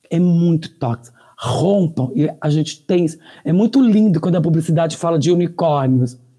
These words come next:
Queridos, evoluam. No mínimo pra não binariedade, porque eu acho que aí seria babado. E se você tem medo de alguma coisa, como canta a dona Lin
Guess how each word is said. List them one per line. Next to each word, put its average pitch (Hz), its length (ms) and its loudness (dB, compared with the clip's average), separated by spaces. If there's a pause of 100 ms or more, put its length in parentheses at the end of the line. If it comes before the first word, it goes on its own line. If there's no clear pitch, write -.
(160)
Queridos, 156 1040 0 (240)
evoluam. 165 960 0 (540)
No 214 180 2
mínimo 247 500 6
pra 208 160 -2
não 214 160 0
binariedade, 196 920 -2 (500)
porque 143 240 -4
eu 175 60 2
acho 170 160 -2
que 175 80 -2
aí 180 80 2
seria 185 260 0
babado. 156 520 -2 (260)
E - 80 0
se 165 60 0
você 190 180 0
tem 180 180 0
medo 202 300 2
de 170 80 0
alguma 156 300 0
coisa, 160 580 -2 (480)
como 160 240 0
canta 160 320 -2
a 156 40 0
dona 151 260 0
Lin 160 420 0